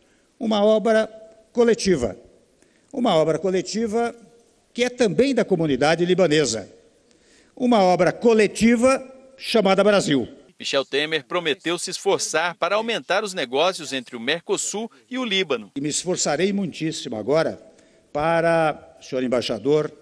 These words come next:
Speaker 1: Sayá, para incrementar as negociações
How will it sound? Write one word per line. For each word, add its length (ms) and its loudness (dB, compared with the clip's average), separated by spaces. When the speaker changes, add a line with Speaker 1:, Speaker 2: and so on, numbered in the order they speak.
Speaker 1:
Sayá, 560 -6
para 640 -2
incrementar 760 -2
as 100 -2
negociações 880 -4